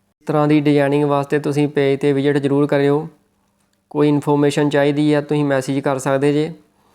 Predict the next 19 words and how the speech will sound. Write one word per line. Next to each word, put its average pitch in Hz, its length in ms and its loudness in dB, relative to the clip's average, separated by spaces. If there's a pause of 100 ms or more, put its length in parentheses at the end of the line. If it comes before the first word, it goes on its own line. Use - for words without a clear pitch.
(500)
ਤਾਂ 143 120 -2
ਸੈਂਟਰ 143 360 -2
ਸਟਿਚ 151 360 -4
ਲਾ 151 200 0
ਕੇ 143 100 -4
ਆਪਾਂ 143 320 -2
ਡਿਜ਼ਾਈਨ 135 320 0
ਨੂੰ 147 140 0
ਫਾਈਨਲ 139 520 -4
ਕੀਤਾ 143 280 -2 (120)
ਆ। 160 80 -10 (760)
ਪਲਾਜੋ 151 340 0
ਸਾਡਾ 156 280 0
ਇਸ 147 100 0
ਤਰ੍ਹਾਂ 156 240 -2
ਸਟਿਚ 151 380 -4
ਹੋ 165 80 2
ਗਿਆ 156 340 0
ਆ। 185 100 -10